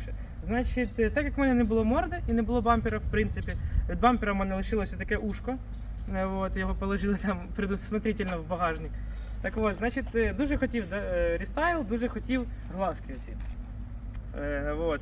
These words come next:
е, перекуп каже: "От у тебе є одна нормальна фара, ідеальна, дорестова.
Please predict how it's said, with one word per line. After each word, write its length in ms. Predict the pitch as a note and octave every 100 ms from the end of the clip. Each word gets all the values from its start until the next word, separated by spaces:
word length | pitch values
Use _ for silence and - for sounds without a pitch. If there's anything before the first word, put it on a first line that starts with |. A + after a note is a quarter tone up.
| D3
е, 440 | D3 C#3+ C#3+ D3 D3 C#3+ - - -
перекуп 340 | A3 E4 C#4
каже: 320 | C4 A3+ F#3+ D#3 -
"От 140 | F#3 - -
у 40 | G3+
тебе 220 | D4+ C#4
є 60 | B3+
одна 160 | A3+ B3+
нормальна 380 | B3+ D4+ F4 A3
фара, 300 | - D3+ A#2 - - - - G3
ідеальна, 560 | F3+ G3+ F3 D3 C3 C3
дорестова. 540 | F3+ G3 - F3 D3